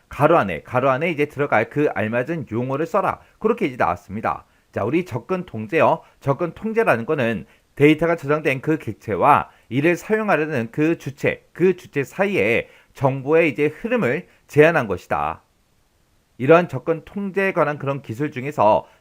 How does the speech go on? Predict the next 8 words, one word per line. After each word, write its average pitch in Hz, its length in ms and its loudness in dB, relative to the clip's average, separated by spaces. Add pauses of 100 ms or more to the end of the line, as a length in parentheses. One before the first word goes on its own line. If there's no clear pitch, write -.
(100)
땡땡은, 147 680 0 (120)
땡땡은 170 560 -4 (220)
사용자의 202 580 0
이제 143 260 -4
역할에 160 460 -4
따라서, 92 500 -6
역할에 120 520 -4
따라서 147 580 2